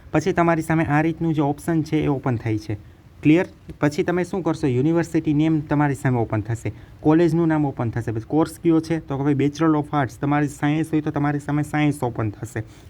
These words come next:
કોમર્સ હોય તો તમારી સામે કોમર્સ ઓપન થશે, મેજર સબ્જેક્ટ કયો, જે સબ્જેક્ટ હોય એ મુજબ, ઇન્સ્ટિટ્યૂટનું ટાઈપ કયું છે તો કે ભાઈ ગવર્મેન્ટ છે, પ્રાઇવેટ છે કે ગમે તે, medium of instruction તો કે ભાઈ ગુજરાતી, એજ્યુકેશન મોડ કો-એજ્યુકેશન,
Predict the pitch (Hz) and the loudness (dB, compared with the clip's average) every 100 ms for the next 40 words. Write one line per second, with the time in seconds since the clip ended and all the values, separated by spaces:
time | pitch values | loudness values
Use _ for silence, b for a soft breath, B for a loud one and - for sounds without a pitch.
0 | - 151 160 160 160 156 156 147 151 147 | 2 4 4 0 -2 0 0 0 0 0
1 | 147 160 - 151 147 120 120 123 107 113 | 0 -2 -2 0 0 0 -4 -4 -4 -4
2 | 117 B B - 131 151 160 160 165 151 | -8 B B 2 4 4 4 0 -2 0
3 | 160 160 147 120 139 147 131 156 151 151 | -2 0 0 0 -2 -4 0 0 2 0
4 | 147 147 117 113 113 B B - 147 180 | 2 2 2 0 -4 B B 0 2 2
5 | 165 160 160 151 160 156 175 156 147 143 | 2 2 0 0 0 0 -2 0 -2 -2
6 | 147 147 135 143 156 156 147 147 143 139 | 0 0 2 2 2 2 0 -2 -4 -4
7 | B B - - - 143 156 156 156 147 | B B -20 -8 0 4 4 2 0 -4
8 | 131 139 147 110 107 104 - - - 131 | -2 0 0 0 -4 -8 -12 -18 -2 2
9 | 147 175 165 156 151 151 151 147 - 113 | 4 4 4 0 0 -2 -2 -6 -4 -6
10 | 110 127 143 139 139 156 113 113 B B | -4 0 0 0 0 0 0 -4 B B
11 | - 135 151 160 151 156 147 139 117 - | 0 2 4 2 0 2 2 2 0 2
12 | 160 147 120 117 117 104 110 101 | 4 4 0 -4 -4 -4 -6 -6